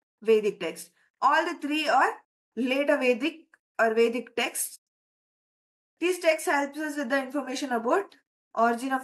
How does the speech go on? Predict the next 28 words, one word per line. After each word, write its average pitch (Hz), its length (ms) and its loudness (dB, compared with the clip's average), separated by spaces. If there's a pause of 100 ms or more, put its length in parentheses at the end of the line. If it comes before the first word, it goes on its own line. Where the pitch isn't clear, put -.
(120)
Aryans. 269 580 2
Who 330 200 2
is 370 80 -2
this 370 160 -2
Aryans 254 760 2
again? 240 380 -2 (640)
Aryans, 247 480 0
their 240 120 0
political 233 600 -2
structure, 226 640 2
society, 220 760 0
economic 226 400 0
activities, 202 580 0
and 196 120 -4
everything 254 460 -4
will 247 120 0
be 302 360 0 (340)
discussed 240 440 -2
in 226 240 -2
the, 262 240 0 (800)
uh, 190 500 0 (320)
it 320 160 0
helps 277 360 4
us 330 180 -4
to 311 380 -4
know 262 420 0 (160)
a 220 160 2
lot 226 440 2